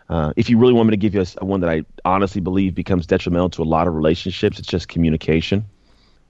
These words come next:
As much as people hear that, that, you know, they talk about the his needs, her needs, and, you know, five love languages. I think it's communication. I think too many people cannot voice their opinion in a relationship, good or bad sometimes.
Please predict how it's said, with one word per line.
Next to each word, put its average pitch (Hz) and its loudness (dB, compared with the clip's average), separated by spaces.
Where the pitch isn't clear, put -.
As 85 -4
much 95 2
as 90 -2
people 82 -4
hear 92 2
that, 92 2
that, 71 -4
you 92 -2
know, 80 0
they 82 0
talk 90 -4
about 82 -4
the - -10
his 90 -2
needs, 82 -2
her 85 0
needs, 82 2
and, 67 0
you 90 0
know, 80 4
five 82 0
love 80 0
languages. 80 -2
I 85 -2
think - -2
it's 90 -2
communication. 90 0
I 85 0
think 82 -2
too - -4
many 104 2
people 90 -4
cannot 95 0
voice 92 0
their 90 4
opinion 85 0
in 80 -2
a 80 -2
relationship, 78 0
good 90 2
or 85 2
bad 87 2
sometimes. 69 -4